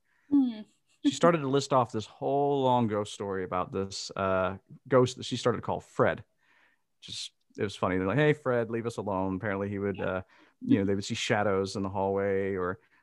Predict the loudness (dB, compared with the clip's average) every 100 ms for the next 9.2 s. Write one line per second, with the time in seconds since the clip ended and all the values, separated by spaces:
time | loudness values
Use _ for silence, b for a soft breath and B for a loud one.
0 | -4 4 6 6 4 2 4 6 6 6
1 | 6 4 2 0 -4 -8 -10 -10 -10 -10
2 | -12 -14 -8 -6 -4 -4 -4 -6 -8 -10
3 | -6 -4 -4 -4 -8 -10 _ -10 -6 -6
4 | -4 -2 -4 -6 -8 -6 -6 -6 -10 -8
5 | -6 -2 0 0 0 -2 -4 -2 2 4
6 | 2 -2 -6 -6 -2 -2 -2 0 -2 -4
7 | -6 -6 -8 -18 _ _ _ -10 -8 -8
8 | 0 0 0 -4 _ _ -14 -14 -4 -2
9 | -2 -6